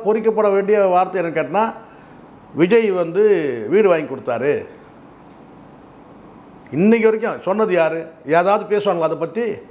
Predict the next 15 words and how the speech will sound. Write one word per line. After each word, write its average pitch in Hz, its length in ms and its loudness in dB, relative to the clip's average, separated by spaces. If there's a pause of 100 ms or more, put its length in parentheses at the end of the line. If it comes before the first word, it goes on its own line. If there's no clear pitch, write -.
(920)
உசுப்பேத்துறான். 254 580 2 (100)
திமுக 240 440 2
வந்து 202 260 0
எதிரா 175 200 2
இருக்கு. 156 260 -4
இதை 156 160 -4
யார் 226 400 2
வந்து, 196 480 -4 (320)
நேத்துக்கு 208 500 2
வந்து 208 300 -2
திமுக 220 340 0
அனைத்து 196 320 0
கட்சி 202 200 -4
கூட்டத்துல 170 320 -2
வந்து 165 880 0